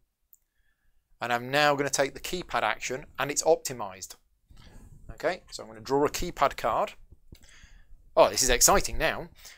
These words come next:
Um, ah, now it's level one, so we need that, and we need that,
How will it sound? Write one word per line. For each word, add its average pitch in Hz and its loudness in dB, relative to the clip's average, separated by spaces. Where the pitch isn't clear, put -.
Um, 143 8
ah, 135 6
now 127 0
it's 120 -6
level 156 6
one, 156 4
so 135 -4
we 127 -2
need 117 -8
that, 139 4
and 127 -12
we 123 -8
need 120 -6
that, 131 4